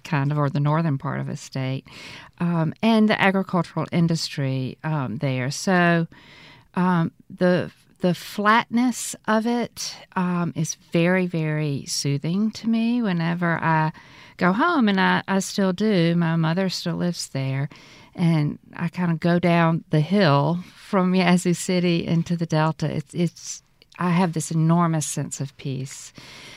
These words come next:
Um, but I also know that my experience growing up there, um, while very rich intellectually and educationally and very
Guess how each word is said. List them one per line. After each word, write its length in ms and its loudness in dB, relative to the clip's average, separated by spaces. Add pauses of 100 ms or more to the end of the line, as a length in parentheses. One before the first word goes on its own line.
(240)
Um, 360 0 (120)
but 200 2
I 80 8
also 400 6
know 640 2
that 560 0 (180)
my 320 4
experience 920 -2
growing 440 2
up 220 -2
there, 460 -2 (540)
um, 460 0
while 340 2
very 800 2 (220)
rich 760 0
intellectually 1160 0
and 220 -6 (100)
educationally 1080 -2
and 120 0
very 400 -4